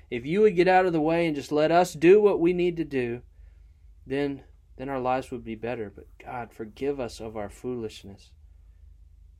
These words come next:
Lord, help us to repent. Help us to see that you are good, you are wise, you are sovereign, and you are powerful, and to trust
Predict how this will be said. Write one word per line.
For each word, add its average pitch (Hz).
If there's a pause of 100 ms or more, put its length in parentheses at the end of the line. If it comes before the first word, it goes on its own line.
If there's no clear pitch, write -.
(280)
Lord, 113
help 147
us -
to 120
repent. 113 (680)
Help 139
us 143
to 135
see 143
that 123 (440)
you 156
are 131
good, 160
you 143
are 117
wise, 143
you 123
are 110
sovereign, 139
and 117
you 131
are 113
powerful, 127
and 117
to -
trust -